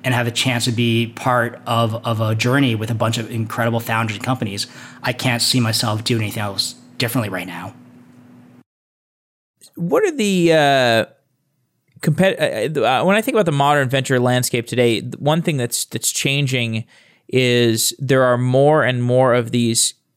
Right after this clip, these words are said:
Speaker 2: sort of rogue venture people. Like, you, we have,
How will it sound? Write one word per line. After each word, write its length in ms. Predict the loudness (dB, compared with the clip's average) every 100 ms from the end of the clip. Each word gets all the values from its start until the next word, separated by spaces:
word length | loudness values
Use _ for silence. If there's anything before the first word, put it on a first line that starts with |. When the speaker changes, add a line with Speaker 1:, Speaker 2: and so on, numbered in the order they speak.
| -4
Speaker 2:
sort 280 | 0 2
of 100 | 2
rogue 680 | 0 2 4 6 6 4 2 -8 _ _ _ -6
venture 680 | -2 -2 2 2 2 0 -2 _ -20 -20 -20 -20 -20 -18
people. 560 | -2 0 2 2 2 0
Like, 260 | 0 -2 -6
you, 100 | -6
we 260 | 0 0
have, 380 | 2 0 -4 -16